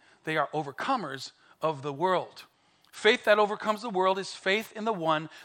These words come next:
that is greater than he that is in the world. And so Jesus, when he prays that prayer in John seventeen, and John is the one that's the witness to that, right?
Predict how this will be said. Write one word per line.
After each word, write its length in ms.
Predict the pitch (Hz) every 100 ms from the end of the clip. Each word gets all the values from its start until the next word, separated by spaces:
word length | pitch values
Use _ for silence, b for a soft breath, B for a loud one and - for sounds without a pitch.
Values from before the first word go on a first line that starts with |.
| -
that 100 | 160
is 160 | 151
greater 400 | 127 175 202 208
than 160 | 185 156
he 240 | - 196
that 160 | 185 170
is 180 | 160 131
in 200 | 151 151
the 60 |
world. 480 | 131 135 131 - - - _ _ _ _ _ - B B
And 80 | 151
so 80 | 185
Jesus, 520 | 151 220 254 208 175
when 120 | 180
he 200 | 170 185 - B B
prays 340 | - 240 262
that 160 | 226 220
prayer 300 | - 208 202
in 160 | 175
John 360 | 127 175 185 185 - B
seventeen, 680 | - - 175 170 - 190 151
and 120 | 139
John 240 | 131 160 170
is 140 | 143
the 100 | 151
one 220 | 160 175
that's 180 | 156 147
the 80 | 156
witness 320 | 180 202 165
to 120 | -
that, 200 | 143 135
right? 280 | 139 160 190